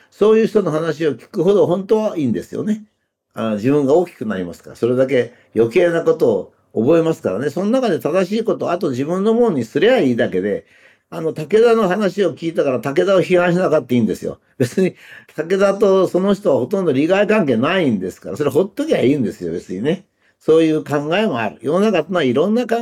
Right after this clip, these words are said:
えの人がいるんだでいいんですね。まあ、ということで、今日は、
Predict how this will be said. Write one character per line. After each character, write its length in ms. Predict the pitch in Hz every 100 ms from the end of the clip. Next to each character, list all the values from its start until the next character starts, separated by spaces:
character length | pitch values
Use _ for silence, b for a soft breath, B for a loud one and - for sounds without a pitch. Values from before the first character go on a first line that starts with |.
| 226
え 100 | 233
の 260 | 226 214 202
人 220 | - 175
が 60 | 139
い 80 | 127
る 140 | 165
ん 40 |
だ 140 | 151 180
で 100 | 120
い 220 | 113 131
い 40 |
ん 100 | 107
で 80 | 87
す 120 | -
ね。 220 | 117 156 - _ -
ま 80 |
あ、 40 | 135
と 80 | 160
い 60 |
う 40 | 151
こ 80 | 143
と 140 | 113
で、 160 | 135 110
今 200 | - 113
日 60 |
は、 300 | 107 139 101